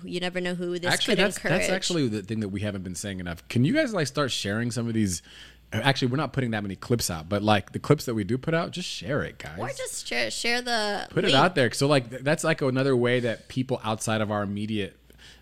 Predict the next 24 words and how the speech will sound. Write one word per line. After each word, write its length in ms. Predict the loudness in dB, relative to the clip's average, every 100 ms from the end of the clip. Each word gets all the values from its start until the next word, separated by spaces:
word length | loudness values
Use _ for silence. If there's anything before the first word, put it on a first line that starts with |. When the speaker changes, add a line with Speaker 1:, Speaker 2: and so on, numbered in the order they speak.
| 2
Speaker 2:
network 440 | 2 4 4 4
and 120 | 0
family 400 | 2 4 6 4
can 220 | 2 2 2
learn 200 | 4 2
more 300 | 0 0 -2
about 300 | -2 -8 -6
this. 160 | -8 -6
'Cause 160 | -8
I 60 | -6
think, 360 | -6 -6 -10 -20 -20 -20 -10 -2
uh, 480 | 0 2 0 -2 -4
we 140 | 0 2
have 120 | 2
a 40 |
really 240 | 0 0 0
strong 560 | -2 -2 -2 0 -2
base. 540 | -2 0 -2 -4 -10 -12 -18 -10 0
Maybe, 260 | 0 0 -4
how 180 | -4 -2
many 100 | 0
people 220 | -2 -2
listen 400 | 0 0 -2 -10 -10 -8
every, 460 | -4 -2 -2 -4